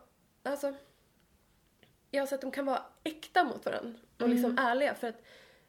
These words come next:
Speaker 1: ehm, och det där tror jag också är en sån här grej att... att, ehm, att vissa kan skämmas till exempel över att bråka om en sån sak som städning. Att jag tror att många tänker att jag ska aldrig bli en sån person som hamnar där.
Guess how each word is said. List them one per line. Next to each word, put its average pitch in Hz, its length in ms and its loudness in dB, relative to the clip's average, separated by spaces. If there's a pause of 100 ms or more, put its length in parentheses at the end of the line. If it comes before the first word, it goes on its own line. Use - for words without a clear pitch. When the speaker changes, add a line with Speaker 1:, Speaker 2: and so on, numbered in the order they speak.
(160)
Speaker 1:
ehm, 240 460 0 (260)
och 240 120 0
det 262 80 -2
där 320 160 4
tror 330 280 -2
jag - 100 0
också - 160 -6
är 202 300 -2
en 196 100 -8
sån 214 100 -4
här 208 80 -10
grej 202 160 -4
att... 196 200 -10
att, - 320 -16 (520)
ehm, 202 460 -2 (300)
att 220 200 -6
vissa 226 180 -4
kan 202 160 -6
skämmas 226 680 -2
till 254 140 -6
exempel 208 340 -4
över 190 260 -2
att - 180 -12
bråka 190 460 -2
om 185 140 -8
en 190 100 -10
sån 185 220 -6
sak 185 180 -12
som 180 120 -10
städning. 196 540 -2 (240)
Att 214 140 -6
jag 214 80 -4
tror 208 100 0
att 208 60 -8
många 202 220 -2
tänker 196 220 -8
att 196 140 -8
jag 196 120 -2
ska - 100 -6
aldrig 190 400 -4
bli 208 260 0
en 175 140 -6
sån 170 280 -6
person - 360 -8
som 180 160 -14
hamnar 180 420 -8
där. - 380 -2